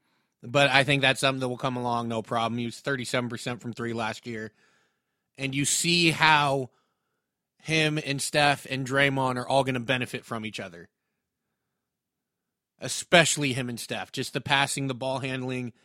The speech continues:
It's a major boost for Steph because, l-,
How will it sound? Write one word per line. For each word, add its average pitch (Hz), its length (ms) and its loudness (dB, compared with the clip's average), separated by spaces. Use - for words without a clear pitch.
It's - 460 -4
a 139 180 2
major 139 880 0
boost 165 400 4
for 160 160 -2
Steph 156 360 2
because, 135 560 -2
l-, 127 120 -18